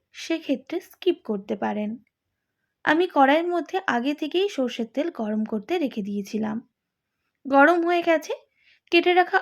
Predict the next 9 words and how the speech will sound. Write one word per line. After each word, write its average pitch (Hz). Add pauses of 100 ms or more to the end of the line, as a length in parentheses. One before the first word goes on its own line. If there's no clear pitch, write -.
আলুগুলো 285
দিয়ে 247
দিতে 208
হবে। 214 (580)
আলু 277
দেওয়ার 349
পর 370
বেশ 262
কিছুক্ষণ 277